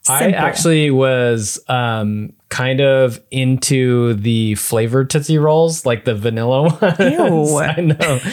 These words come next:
Speaker 1: I know. That's, that's, uh, pretty disgusting, but I am also dressed as a toilet, so how much
Speaker 2: <laughs> See,
Speaker 1: lower can I
Speaker 2: uh,
Speaker 1: go?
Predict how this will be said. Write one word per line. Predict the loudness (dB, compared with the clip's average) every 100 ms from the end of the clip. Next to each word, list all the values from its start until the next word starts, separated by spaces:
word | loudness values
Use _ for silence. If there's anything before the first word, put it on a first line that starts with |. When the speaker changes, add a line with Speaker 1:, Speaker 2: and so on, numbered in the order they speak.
| -8 -4 0
Speaker 1:
I | 0
know. | 0 0
That's, | -2 -2 -4
that's, | -2 -2 0
uh, | 0 0 0 -2 -6 -12 -20 -20 _ _ -10
pretty | -2 0
disgusting, | 0 0 0 -2 -2 -4 -2
but | -2
I | 0 0
am | 0
also | -2 0 0
dressed | 0 -2 -2 -4
as | -4
a | -4
toilet, | -2 0 0 -2 -4
so | -2 0 -2 -4 -14 -20 -6
how | -2
much | 0 0
Speaker 2:
<laughs> |
See, | 0
Speaker 1:
lower | 2 2 0
can | 0
I | 0
Speaker 2:
uh, |
Speaker 1:
go? | 0 -2 -4